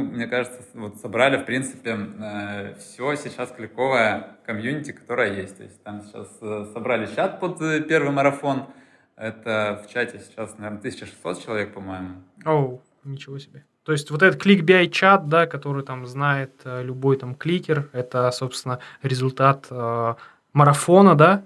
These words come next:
Speaker 2: а,
Speaker 1: Да, это
Speaker 2: онлайн, который когда-то
Speaker 1: первый
Speaker 2: был
Speaker 1: марафон,
Speaker 2: проведён.
Speaker 1: который мы проводили вместе вот, э, с Андреем Демидовым и специали-, ну, то есть я и команда, э, Росгострах.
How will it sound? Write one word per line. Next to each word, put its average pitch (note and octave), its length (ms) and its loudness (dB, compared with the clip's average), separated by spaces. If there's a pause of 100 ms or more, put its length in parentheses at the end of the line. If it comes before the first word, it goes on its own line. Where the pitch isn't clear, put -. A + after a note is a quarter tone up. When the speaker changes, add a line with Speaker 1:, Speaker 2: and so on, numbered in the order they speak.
Speaker 2:
а, A#2+ 180 -8
Speaker 1:
Да, C#3 180 4
это - 100 8
Speaker 2:
онлайн, C#3+ 320 2 (180)
который C3+ 280 -8
когда-то C#3+ 240 4
Speaker 1:
первый D3+ 120 -2
Speaker 2:
был C3+ 60 0
Speaker 1:
марафон, C3+ 200 2
Speaker 2:
проведён. A#3 180 -2
Speaker 1:
который C3+ 240 -2
мы C3 100 -6
проводили A#2 800 -2
вместе A#2 420 -8
вот, G2+ 300 -14
э, G#2 220 -8
с - 120 -16
Андреем D#3+ 300 -4
Демидовым A2+ 500 -4 (600)
и B2+ 520 -2 (580)
специали-, - 400 -10
ну, C#3 100 -8
то B2 100 -10
есть - 320 -12
я B2+ 360 0
и B2+ 300 0
команда, G#2+ 760 -2
э, - 360 -14
Росгострах. G#2+ 600 -8